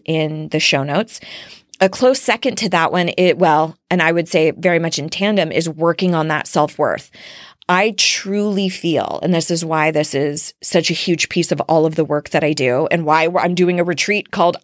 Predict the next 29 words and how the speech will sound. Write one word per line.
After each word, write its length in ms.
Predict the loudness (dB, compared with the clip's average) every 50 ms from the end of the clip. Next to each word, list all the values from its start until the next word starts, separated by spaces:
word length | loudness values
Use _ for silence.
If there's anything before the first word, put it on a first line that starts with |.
| -6 -2
I'm 340 | 0 0 2 2 2 2
Enough 360 | 2 4 4 2 2 0 2 4
Already 540 | 4 4 6 4 2 2 2 0 -2 -4 -6 -12 -20 -20 -20 _
coming 260 | -4 -2 -2 0 0 -2
up 120 | 0 -2
in 160 | -2 -2 0
May, 420 | 0 2 2 2 2 0 -2 -4 -6 -10 -20 -20 -20 -20 -20 -20 _ _ _ _ _ _ _ 0
is 160 | 0 0 2
because 520 | 0 -4 -4 -2 -2 -2 0 0 0 2 2
I 100 | 2 2
believe 600 | 2 0 -2 0 0 0 2 4 2 2 2 -2 -4
that 240 | -2 -2 -2 -2 -4
worthiness 720 | -2 0 2 2 2 2 2 2 2 2 2 2 0 -2 -2 -2
and 100 | -2 -2
our 160 | 0 -2 -4
sense 380 | -4 -2 -2 -2 -2 -2 -2 -4 _ -2
of 140 | -2 -2 -2 -4
enoughness, 680 | -4 -4 -4 -4 -6 -6 -6 -6 -2 0 0 0 0 -4 -8 -14 -6 0
however 360 | 0 2 2 2 2 0 -2
you 400 | -2 0 0 0 0 -2 -6 -10 _ _ _ _ _ _ _ _ _ _ _ _ _ _ -14 -14 -14 _ -20 -18 _
qualify 440 | 0 2 2 2 2 2 0 0 2
that 360 | 2 0 0 0 -2 -6 _ -20 -20 -20 -20 -20 _ -2
or 260 | 2 2 2 2 0 _ _
whatever 380 | -8 0 2 2 2 2 2
you 120 | 0 -2 -2
call 360 | -6 -6 -4 -2 -2 0 0
it, 240 | -2 -2 -4 -12 -16 -18 -20 -20 -20 -20 -20 -20 _ _ _ _ _ _ _ _ _ _ _ _ _ _ _ _ _ _ _ _ _ 0
is 400 | 2 2 4 4 2 0 -2 -6 -8 -12
the 480 | -4 -2 2 2 4 2 2 0 -4